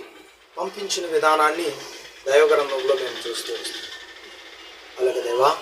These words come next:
పెళ్లి కుమార్తె వలె అలంకరించబడి, ప్రభైన యేసుక్రీస్తు వారి యొక్క రాకడకు కొరకు ఆయన సిద్ధపడి ఉండాలి. పెళ్లి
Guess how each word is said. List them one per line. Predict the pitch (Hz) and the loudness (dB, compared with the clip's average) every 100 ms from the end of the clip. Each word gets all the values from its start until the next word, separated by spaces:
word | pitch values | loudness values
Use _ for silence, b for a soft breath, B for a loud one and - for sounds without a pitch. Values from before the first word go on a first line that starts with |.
| - - - - - - | -12 -20 -20 -20 -20 2
పెళ్లి | 147 151 147 - | 4 6 2 4
కుమార్తె | 147 151 156 151 143 | 4 6 4 4 6
వలె | 156 165 - - - - - - - | 6 4 2 -6 -18 -20 -20 -12 2
అలంకరించబడి, | 147 175 175 180 170 - 151 156 175 - - - - - - - - | 4 4 4 0 2 -2 2 6 6 4 -10 -14 -12 -12 -12 -12 2
ప్రభైన | 165 180 175 170 - | 6 8 6 4 6
యేసుక్రీస్తు | 196 220 226 220 196 214 - 202 | 6 6 2 2 2 2 4 6
వారి | 180 170 165 | 8 6 0
యొక్క | - 170 - - - - - - - - - | 2 2 2 -10 -18 -20 -20 -20 -20 -16 -2
రాకడకు | 143 156 208 226 - - - - - - - | 4 6 6 4 2 0 -2 -10 -20 -20 -6
కొరకు | 170 - 160 | -4 2 4
ఆయన | 160 - | 4 0
సిద్ధపడి | 156 196 220 220 | 0 4 10 10
ఉండాలి. | 185 180 170 165 - - - - - | 8 6 6 4 -2 -6 -18 -14 -6
పెళ్లి | 170 | 0